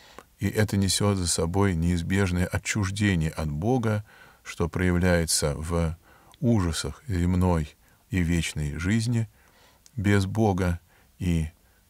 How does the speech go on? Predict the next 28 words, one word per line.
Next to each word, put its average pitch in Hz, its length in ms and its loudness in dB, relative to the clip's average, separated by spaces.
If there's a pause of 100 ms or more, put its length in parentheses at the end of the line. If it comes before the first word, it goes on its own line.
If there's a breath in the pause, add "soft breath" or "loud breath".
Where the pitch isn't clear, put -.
э, 170 260 -10
такие, 90 440 -2
это 95 360 0
самое, 82 640 0 (240 soft breath)
эти 90 200 -2
самые 85 380 2
последствия 101 680 0
человеческого 87 560 -4
заблуждения 90 800 -2 (420 loud breath)
мы 95 140 0
и 90 40 4
называем 90 600 2
гневом 90 540 2
и 92 160 0
ненавистью 85 640 0
Божией, 98 500 -2 (320 loud breath)
обрушивающимися 82 1400 -2 (340 loud breath)
на 85 400 0
таковых. 78 640 -2 (380)
«Ибо 104 220 4
равно 107 320 8
ненавистны 98 580 4
Богу 95 340 2
и 92 100 4
нечестивец, 90 760 0
и 82 40 0
нечестие 110 640 0
его, 98 300 2